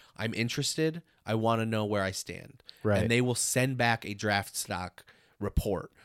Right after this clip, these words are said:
Speaker 1: where, uh, they will, um, give them some, uh,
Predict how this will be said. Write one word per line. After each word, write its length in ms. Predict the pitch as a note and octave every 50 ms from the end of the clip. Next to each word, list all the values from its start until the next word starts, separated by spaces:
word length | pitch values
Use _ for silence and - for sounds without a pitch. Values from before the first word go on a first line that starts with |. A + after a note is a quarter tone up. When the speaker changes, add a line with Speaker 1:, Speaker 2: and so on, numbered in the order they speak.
| - _ _ -
Speaker 1:
where, 460 | G2+ A2 G#2+ G2+ F#2+ F#2+ F2+ - - _ _ - -
uh, 280 | - G2+ F#2+ F#2 F2+ -
they 160 | A2 G#2+ G#2 G2+
will, 380 | G2+ G#2 G#2 G2+ G2 G2 - - - _ _ _ _ _ -
um, 400 | A#2 A2+ F#2 F#2 F2+ F2+ G2 - - _ _ _
give 180 | - C3 C3 A#2+
them 140 | B2 A#2+ A2
some, 260 | - - A#2 A2 - - _ _
uh, 240 | - G#2 G2 G2 F#2+